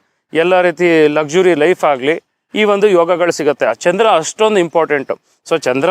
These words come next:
ಈ ಒಂದು ಬೇರೆ ಗ್ರಹಗಳ ಜೊತೆ ಸೇರ್ಕೊಂಡ್ರು ಕೂಡ ಒಳ್ಳೆ ಯೋಗಗಳು ಮಾಡ್ತಾನೆ. ಅದೇ ಚಂದ್ರ by chance ಈಗ ನಿಮ್ಗೆ ರಾಹು ಕೇತುಗಳ ಜೊತೆ ಸೇರ್ಕೊಂಡ ಅಂತ ಅನ್ಕೊಳ್ಳಿ,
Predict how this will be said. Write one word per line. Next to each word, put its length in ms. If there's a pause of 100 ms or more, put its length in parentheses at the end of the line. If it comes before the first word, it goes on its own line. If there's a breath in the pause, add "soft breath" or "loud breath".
(160)
ಈ 80
ಒಂದು 540
ಬೇರೆ 280
ಗ್ರಹಗಳ 360
ಜೊತೆ 260
ಸೇರ್ಕೊಂಡ್ರು 560
ಕೂಡ 180 (460)
ಒಳ್ಳೆ 260
ಯೋಗಗಳು 380
ಮಾಡ್ತಾನೆ. 360
ಅದೇ 260
ಚಂದ್ರ 340 (180)
by 180
chance 440
ಈಗ 80 (340)
ನಿಮ್ಗೆ 320
ರಾಹು 340
ಕೇತುಗಳ 440
ಜೊತೆ 220
ಸೇರ್ಕೊಂಡ 420
ಅಂತ 180
ಅನ್ಕೊಳ್ಳಿ, 340